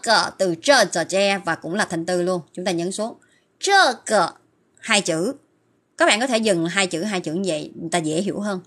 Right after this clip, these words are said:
khi chúng ta mới vừa học. "Zhe ge truy lý rang wo jue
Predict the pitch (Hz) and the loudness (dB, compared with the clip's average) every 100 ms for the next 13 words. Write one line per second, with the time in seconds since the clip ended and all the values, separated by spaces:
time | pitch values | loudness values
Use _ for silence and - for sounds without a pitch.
0 | _ 180 175 190 170 165 196 196 156 147 | _ -8 -6 -4 -4 -2 -4 -6 -8 -10
1 | - _ _ _ - _ _ - - 359 | -14 _ _ _ -20 _ _ -4 4 6
2 | 302 - 202 170 - _ _ _ - 392 | 4 4 2 2 -2 _ _ _ 6 8
3 | 370 277 190 - 175 160 156 160 226 294 | 8 8 4 0 -2 0 0 0 0 0
4 | - _ _ _ _ - _ _ _ _ | -4 _ _ _ _ -20 _ _ _ _
5 | - 415 349 262 202 180 170 - 180 180 | 4 6 6 4 2 2 0 -2 0 2